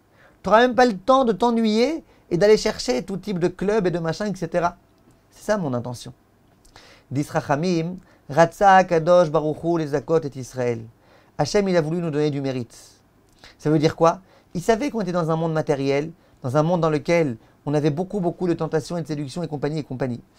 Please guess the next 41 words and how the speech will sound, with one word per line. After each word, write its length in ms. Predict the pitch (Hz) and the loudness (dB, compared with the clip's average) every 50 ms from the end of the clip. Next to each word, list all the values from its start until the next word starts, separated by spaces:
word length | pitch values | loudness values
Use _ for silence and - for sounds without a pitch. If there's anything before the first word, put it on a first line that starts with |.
| - - - - _ | -20 -20 -20 -16 _
Qu'est-ce 140 | - 190 190 | -8 -8 -4
qu'il 140 | - 233 214 | 0 2 4
a 60 | 190 | 4
fait, 140 | 196 - 208 | 4 4 2
Hachem ? 380 | 190 180 - 185 190 208 226 247 208 - - _ _ - | 2 2 2 0 -4 -4 -4 -10 -12 -14 -20 _ _ -4
Il 60 | 147 | -2
nous 80 | 139 | -2
a 40 | 147 | -2
fait 120 | 135 160 151 | -2 -2 -4
un 60 | 143 | -2
cadeau. 280 | - 147 123 123 - - _ _ _ _ _ _ _ _ _ _ _ - | -2 -4 -4 -4 -6 -10 _ _ _ _ _ _ _ _ _ _ _ -6
Il 80 | 151 | -4
nous 60 | 151 160 | -2 0
a 20 | |
dit, « 100 | 156 160 | 0 -2
Je 60 | 156 190 | -2 -2
vous 80 | 202 | -2
demande 420 | 165 175 156 151 156 170 170 - - | -2 -2 0 0 0 0 -2 -4 -4
d'accomplir 480 | 147 156 151 - 160 139 123 127 135 135 | -4 -4 -4 -4 -6 -8 -6 -4 -4 -2
des 100 | 156 156 | -2 -4
mitzvot 380 | 135 120 110 113 123 139 170 175 - - - | -4 -6 -6 -4 -2 -2 -2 -4 -6 -14 -14
du 140 | 131 131 143 | -10 -8 -6
matin 360 | 139 127 113 - 131 127 - - | -4 -6 -4 -4 -6 -8 -8 -8
jusqu'au 300 | - 117 113 - - 120 | -14 -16 -16 -12 -10 -10
soir. » 420 | 110 - - 127 - 131 127 - _ _ _ _ _ _ _ _ _ _ _ _ _ _ _ _ _ _ _ | -10 -8 -8 -10 -10 -10 -12 -20 _ _ _ _ _ _ _ _ _ _ _ _ _ _ _ _ _ _ _
Plus 160 | - 226 269 | -4 0 2
on 100 | 277 240 | 2 4
a 80 | 233 214 | 4 2
de 80 | 190 196 | 2 2
mitzvot, 400 | 190 185 147 151 180 226 302 - - - - - - _ _ _ _ _ _ _ _ _ - | 0 -2 -2 -2 -2 -2 -2 -4 -6 -14 -20 -20 -20 _ _ _ _ _ _ _ _ _ -4
moins 440 | 151 156 185 208 226 254 269 285 - - | 0 2 4 4 6 6 4 4 0 -4
on 160 | 175 175 170 | -4 -2 0
aura 160 | 170 160 180 | 2 4 4
le 140 | 175 165 160 | 2 2 0
temps 160 | - 190 190 | -4 -4 -4
de 80 | 170 147 | -4 -4
penser 440 | - - 143 135 - 160 170 180 - | -4 -4 -6 -4 -2 -2 -4 -4 -4
à 60 | - 131 | -10 -10
faire 200 | - 143 135 127 | -8 -8 -8 -6
des 80 | 123 | -8
bêtises. 500 | 113 127 117 - - 107 104 - - - | -8 -10 -12 -12 -14 -16 -16 -18 -20 -20